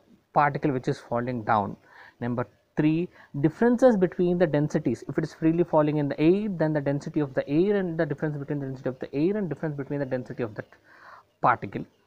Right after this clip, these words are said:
And number four, viscosity of the fluid in which it's falling. So Stokes law, uh, basically explains us all these factors:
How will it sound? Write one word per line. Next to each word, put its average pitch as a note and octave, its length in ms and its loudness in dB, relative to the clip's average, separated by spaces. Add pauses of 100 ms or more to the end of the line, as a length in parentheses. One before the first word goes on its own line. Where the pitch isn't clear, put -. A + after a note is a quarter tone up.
(160)
And A#2 120 -4
number A#2 200 -2
four, D#3+ 320 0 (240)
viscosity D#3+ 1080 0 (120)
of B2 240 0
the C3+ 260 0 (200)
fluid D#3+ 340 8
in B2 140 -2
which C#3+ 120 -8
it's - 200 -16
falling. A2 320 -6 (280)
So - 220 -4 (240)
Stokes - 420 0
law, D3 180 4 (260)
uh, D3+ 160 0
basically E3+ 400 0
explains D#3 500 -2
us D3 240 2
all C#3 320 4
these C3 220 -4
factors: - 560 -2